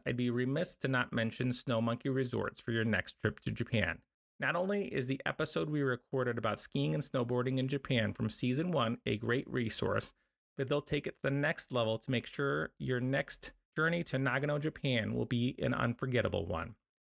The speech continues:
More information can be found at snowmonkeyresorts dot com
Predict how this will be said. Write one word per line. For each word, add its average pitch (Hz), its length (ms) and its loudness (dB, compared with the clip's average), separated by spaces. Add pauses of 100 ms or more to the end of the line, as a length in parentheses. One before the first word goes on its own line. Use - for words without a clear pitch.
(340)
More 139 220 0
information 160 560 0
can 135 120 0
be 127 100 2
found 151 400 2
at 123 120 -2
snowmonkeyresorts 139 1200 0
dot 110 220 2
com 160 440 0